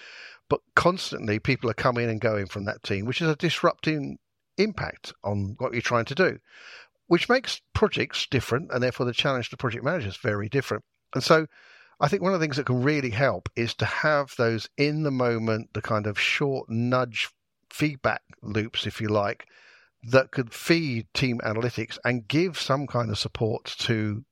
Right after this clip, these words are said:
project managers in the moment. What's their tracking? What's the sentiment of the group? How are they feeling? And again, I would say it's because we've moved significantly away from having face-to-face meetings, in-person meetings.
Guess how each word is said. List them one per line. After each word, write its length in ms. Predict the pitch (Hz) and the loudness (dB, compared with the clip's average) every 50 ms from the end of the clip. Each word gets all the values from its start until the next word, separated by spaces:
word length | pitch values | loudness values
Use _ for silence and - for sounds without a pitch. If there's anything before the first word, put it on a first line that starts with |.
| _ | _
project 340 | - - 120 - 131 - - | -2 0 0 0 -2 -2 -2
managers 560 | 110 117 117 101 95 98 101 110 107 - - - _ _ _ _ _ _ _ | 0 0 0 -2 -4 -6 -6 -4 -4 -4 -6 -6 _ _ _ _ _ _ _
in 160 | - 143 147 135 | 0 0 2 2
the 80 | 123 | 2
moment. 560 | 117 113 113 110 110 110 110 107 107 104 123 - _ _ _ _ | 2 2 2 2 2 0 0 0 0 -2 -6 -10 _ _ _ _
What's 280 | - 135 147 - - - | 0 0 0 2 0 0
their 200 | 117 101 98 98 | 0 0 0 0
tracking? 460 | - - 117 101 - - 104 104 107 | 2 2 2 2 0 -2 -4 -2 0
What's 200 | 120 135 - - | 0 -2 -2 -4
the 60 | 127 | -6
sentiment 520 | - - 131 120 117 - - 113 117 113 104 | 0 2 2 0 0 -2 -6 -6 -4 -4 -4
of 80 | 110 | -6
the 100 | 107 113 | -6 -6
group? 420 | 104 - - 113 113 113 120 - - - - - - | -4 -2 0 2 2 0 -2 -6 -12 -18 -16 -6 0
How 160 | - 135 127 | 2 2 2
are 20 | |
they 120 | 117 120 110 | 2 0 0
feeling? 360 | - - 110 107 107 110 - - - - - - - - _ _ _ _ _ _ _ _ - | 0 -2 0 0 -2 -4 -6 -10 -16 -18 -18 -20 -20 -20 _ _ _ _ _ _ _ _ 4
And 100 | 175 180 | 4 4
again, 320 | 160 160 202 196 160 127 | 4 4 4 4 2 0
I 80 | - 131 | -2 -2
would 140 | 127 127 - | -2 0 2
say 160 | - 143 131 | 2 0 0
it's 100 | 120 - | 0 -4
because 460 | - 147 - - 175 156 135 - - | -4 -4 0 2 2 2 2 0 -2
we've 180 | 143 131 123 127 | -2 -2 0 2
moved 380 | 135 143 143 131 113 - - | 2 2 2 0 -4 -8 -8
significantly 760 | - - - - 139 120 139 143 143 139 131 104 101 101 107 | -6 -4 -2 -2 0 0 0 0 0 0 -4 -4 -2 0 0
away 280 | 104 101 110 110 107 104 | 2 4 4 4 2 0
from 160 | - - 95 | -2 -4 -2
having 560 | 101 104 95 101 113 - - - - - - - | 0 0 0 -2 -4 -8 -8 -12 -14 -14 -12 -2
face-to-face 580 | - - 131 - - - - - 117 107 - | 0 0 2 2 0 -2 -2 0 0 0 0
meetings, 540 | 117 113 117 110 101 - 113 107 107 104 - | 0 0 0 0 -2 -2 -2 -2 -2 -2 -2
in-person 480 | 139 131 113 - 120 113 104 - 110 104 | -4 -2 0 2 2 2 2 0 -2 0
meetings. 480 | 110 120 120 - 104 104 98 98 - | 0 -2 -2 -4 -6 -6 -6 -8 -10